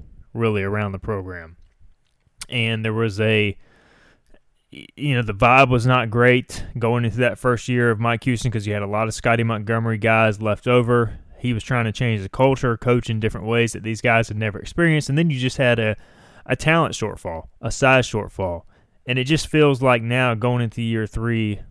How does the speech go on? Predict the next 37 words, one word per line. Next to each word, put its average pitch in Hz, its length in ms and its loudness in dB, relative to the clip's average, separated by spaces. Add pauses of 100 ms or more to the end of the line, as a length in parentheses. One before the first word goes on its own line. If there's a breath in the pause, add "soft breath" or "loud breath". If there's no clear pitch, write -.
(140)
of 113 140 -2
the 117 60 0
Mike 110 260 0
Houston 107 340 -4
era, 101 420 0
I 101 80 -4
wrote 107 180 0
an 104 60 -2
article 110 320 2
about 98 320 -2
this - 400 -6
this 104 220 -8
morning, 113 560 0 (320)
published 113 260 0
it 107 80 -4
on 101 80 -4
hoist 110 240 -4
the 104 80 -10
colors 98 340 -2
dot 92 220 -4
net. 95 320 -4 (680 soft breath)
It - 80 0
just 147 240 -6
feels 147 200 2
like 120 160 2
it's - 120 -8
all 120 260 2
moving 113 320 0
in 104 120 -4
the 98 60 -4
right 98 220 -4
direction. 95 480 -8
And 127 160 -2
yeah, 156 200 6
I - 20 0
know 147 180 4
spring, 131 640 0